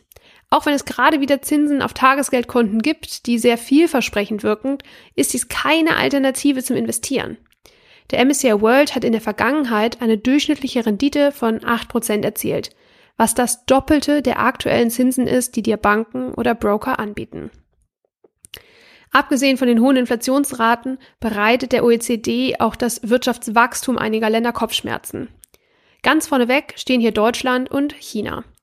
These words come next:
Die Organisation ist der Meinung, dass Deutschland noch in diesem Jahr zurück in die Rezession rutschen könnte.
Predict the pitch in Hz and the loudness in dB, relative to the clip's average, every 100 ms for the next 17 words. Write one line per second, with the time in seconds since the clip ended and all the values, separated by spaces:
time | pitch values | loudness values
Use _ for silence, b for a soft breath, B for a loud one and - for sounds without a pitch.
0 | b b b b b - 254 240 226 220 | b b b b b 0 4 4 4 0
1 | 220 320 349 269 233 208 202 208 226 269 | 0 2 2 2 -2 -2 -2 0 -2 -2
2 | - 233 - 233 277 - 277 262 254 247 | -4 -4 -2 2 2 0 -2 -2 0 -2
3 | 240 214 277 285 269 240 233 262 - - | -2 0 0 2 0 0 0 -2 -4 -2
4 | 226 269 269 233 233 233 233 - 233 226 | 0 0 -2 -4 -4 -4 -6 -2 0 2
5 | 214 226 - 220 214 208 - 113 | 2 2 0 -2 -6 -6 -8 -10